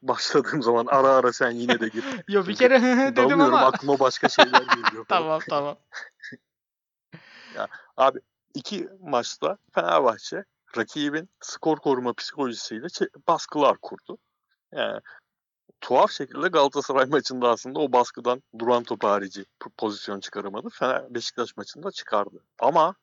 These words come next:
Speaker 1: abi çok kilit bence. O baskıyı Galatasaray maçında altmıştan sonra kurdu. Yani Galatasaray altmışta, e, o skor koruma psikolojisine girdi.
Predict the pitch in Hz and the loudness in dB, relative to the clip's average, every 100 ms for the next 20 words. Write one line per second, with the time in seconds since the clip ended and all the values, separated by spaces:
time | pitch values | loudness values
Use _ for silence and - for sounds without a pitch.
0 | _ _ _ _ 101 90 - 95 - 101 | _ _ _ _ -6 -6 -12 -12 -10 -10
1 | 95 - 101 95 110 175 _ _ _ _ | -12 -8 -10 -8 -12 -12 _ _ _ _
2 | _ _ 131 139 131 - - 117 135 _ | _ _ 2 4 2 2 -8 -8 -8 _
3 | - 104 - - 123 107 - 107 107 - | -6 -6 -4 -2 -2 -2 -10 -14 -10 -10
4 | - _ _ _ - 104 110 110 - 127 | -10 _ _ _ -6 -6 -8 -12 -4 -4
5 | 120 107 95 98 - _ - _ 101 107 | -2 -8 -10 -14 -20 _ -20 _ -8 -6
6 | 131 110 117 - 117 117 127 107 98 - | -4 -2 -4 -6 -6 -4 -2 -4 -6 -10
7 | 101 - 117 - _ _ _ _ _ _ | -12 -2 -4 -4 _ _ _ _ _ _
8 | 110 95 98 120 110 - - - - 107 | -14 -12 -6 -4 -4 -8 -10 -8 -4 -6
9 | - 101 98 98 - - 98 90 - 95 | -4 -8 -6 -8 -10 -8 -10 -8 -10 -10
10 | 95 92 | -12 -12